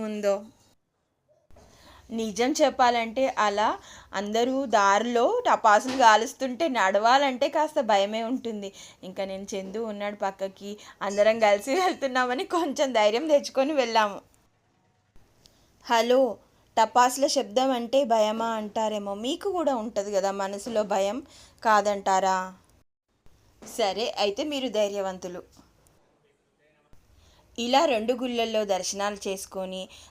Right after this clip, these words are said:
దుర్గా గుళ్ళో అమ్మవారికి కుంకుమార్చన చేస్తుంటే కాసేపు అలా స్వస్తిక్లో పెట్టిన దీపాలంకరణని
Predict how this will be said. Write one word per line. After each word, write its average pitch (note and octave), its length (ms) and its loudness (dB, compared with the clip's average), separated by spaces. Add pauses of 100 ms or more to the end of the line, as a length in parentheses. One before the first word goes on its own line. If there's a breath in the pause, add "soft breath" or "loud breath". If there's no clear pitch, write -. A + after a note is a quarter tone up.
దుర్గా A3+ 320 4
గుళ్ళో A#3 400 -4 (140)
అమ్మవారికి G#3+ 640 -2
కుంకుమార్చన G3+ 680 -8 (140)
చేస్తుంటే G3+ 580 -10 (1400 loud breath)
కాసేపు A3 560 0
అలా G#3+ 260 0
స్వస్తిక్లో A3+ 720 -8
పెట్టిన G3+ 320 -8
దీపాలంకరణని G3 880 -4